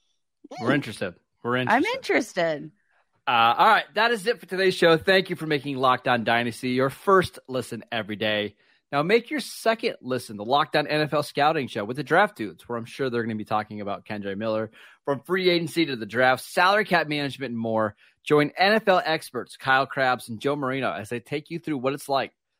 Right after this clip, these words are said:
Speaker 1: to build a successful N F L franchise every Monday through Friday. Find Locked On N F L Scouting with the Draft Dudes wherever you get your podcasts and on YouTube,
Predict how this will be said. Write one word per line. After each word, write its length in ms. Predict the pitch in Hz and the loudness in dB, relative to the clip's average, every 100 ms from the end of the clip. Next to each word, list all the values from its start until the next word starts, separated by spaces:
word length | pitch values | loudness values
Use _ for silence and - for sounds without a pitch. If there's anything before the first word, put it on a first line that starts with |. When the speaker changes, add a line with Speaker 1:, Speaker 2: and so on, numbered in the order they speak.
| _ | _
Speaker 1:
to 80 | 123 | -8
build 300 | 113 135 131 | -2 0 0
a 80 | 127 | -2
successful 720 | 143 - - 170 165 - 156 | -6 -12 -2 0 0 -4 -6
N 140 | 139 131 | -6 -6
F 100 | 117 | -6
L 100 | 110 | -6
franchise 640 | 131 131 120 127 120 - | -4 -4 -2 -2 -2 -4
every 280 | 143 127 123 | -6 -4 -6
Monday 440 | 117 139 160 165 165 | -2 0 2 0 -2
through 220 | - 92 | -8 -8
Friday. 500 | - 135 131 131 120 _ _ _ _ | 0 0 0 -2 -6 _ _ _ _
Find 280 | 123 113 104 | -2 -2 -2
Locked 340 | 107 123 131 | -2 -2 0
On 160 | 123 107 | -2 -2
N 120 | 123 | -4
F 120 | 123 | -4
L 140 | 120 117 | -4 -4
Scouting 420 | - 127 123 127 | -2 0 0 -2
with 140 | 131 | -8
the 60 | 131 | -8
Draft 340 | 120 139 139 | -2 -2 -2
Dudes 260 | 143 139 131 | -4 -6 -6
wherever 640 | 135 - 170 190 170 117 95 | -10 -6 0 0 0 -2 -4
you 100 | 120 | -8
get 140 | 117 85 | -8 -8
your 140 | 113 | -6
podcasts 640 | 113 113 113 113 110 - _ _ _ _ 143 | -2 -2 -2 -4 -4 -6 _ _ _ _ -4
and 220 | 147 127 | 0 0
on 180 | 110 110 | 0 0
YouTube, 480 | 131 - 131 120 | -4 -2 0 0